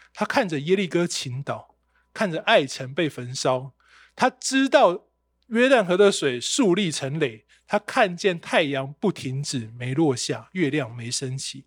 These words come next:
他都看见了。但他凭着自己的力量，他揪了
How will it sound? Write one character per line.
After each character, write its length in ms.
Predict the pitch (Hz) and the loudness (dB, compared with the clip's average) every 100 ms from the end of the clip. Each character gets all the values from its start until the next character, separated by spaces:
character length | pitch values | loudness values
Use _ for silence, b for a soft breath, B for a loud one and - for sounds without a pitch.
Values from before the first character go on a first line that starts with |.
| _ b b b | _ b b b
他 260 | - 247 240 | 0 0 0
都 400 | - 233 233 233 | 2 4 4 0
看 360 | - 247 139 | 0 0 0
见 260 | 123 151 117 | -4 -4 -6
了。 180 | 127 147 _ _ _ _ | -12 -20 _ _ _ _
但 200 | - 185 | -4 -4
他 160 | 147 175 | 0 -4
凭 220 | - 151 | -4 -4
着 140 | 165 156 | -4 -4
自 160 | - | 0
己 60 | 139 | 0
的 60 | |
力 160 | 139 143 | 0 -2
量， 240 | 143 123 | -2 -4
他 160 | 117 160 | -6 -10
揪 500 | 147 - 220 208 220 | -8 -4 4 6 8
了 280 | 185 120 | 6 2